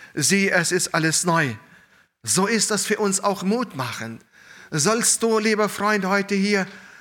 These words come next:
so als der alte Mensch sein, noch im Stehlen, im Geiz oder Neid oder Lügen. Du darfst heute eine Umwandlung haben. Du darfst dich heute rauserwählen lassen.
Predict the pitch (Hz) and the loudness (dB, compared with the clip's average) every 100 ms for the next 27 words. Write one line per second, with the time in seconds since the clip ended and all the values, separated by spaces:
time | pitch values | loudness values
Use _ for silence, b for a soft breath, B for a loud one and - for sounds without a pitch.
0 | B 151 190 202 196 208 - 233 208 220 | B 0 2 2 2 2 2 2 2 2
1 | 202 190 226 220 - 175 151 143 117 B | 2 2 2 0 0 0 0 0 -6 B
2 | B B B 196 220 220 214 - 240 240 | B B B 0 2 2 2 2 0 2
3 | 214 208 208 202 175 220 202 196 196 190 | 2 2 2 2 2 2 2 0 -2 0
4 | 190 180 214 202 190 208 208 208 202 240 | 0 2 2 0 0 0 0 0 -2 -4
5 | 226 180 135 113 b b b b b b | -2 -4 -4 -10 b b b b b b
6 | _ _ - 175 185 190 190 151 185 190 | _ _ -2 0 2 2 0 0 0 2
7 | 185 175 156 B B B - 175 180 156 | 2 0 -2 B B B 0 2 2 0
8 | B B B _ - 175 156 180 208 190 | B B B _ -2 0 2 2 2 0
9 | 170 151 147 156 160 185 196 185 190 196 | 0 -2 -2 -2 0 0 0 -2 0 0
10 | 190 180 170 180 220 233 - 185 175 170 | 0 0 0 0 0 0 2 2 2 0
11 | 156 156 156 - 143 | -2 -4 -2 -4 -6